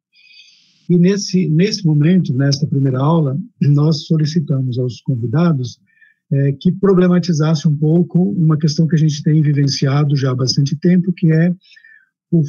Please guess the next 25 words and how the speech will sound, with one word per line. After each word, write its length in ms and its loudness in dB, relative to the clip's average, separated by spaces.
fato 340 0
de 140 0
que 260 -2
cada 300 -2
vez 280 2
mais 460 0
a 80 -2
universidade 840 0
tem 380 2
absorvido 920 -2
estudantes 760 -2
de 320 -2
diferentes 520 -4
grupos 320 -2
sociais, 720 -4
é, 320 -2
muitos 600 0
estrangeiros, 840 0
muitos, 640 -4
é, 280 -4
refugiados. 880 -2
O 160 0
Brasil 560 0
nunca 360 0
teve 520 -2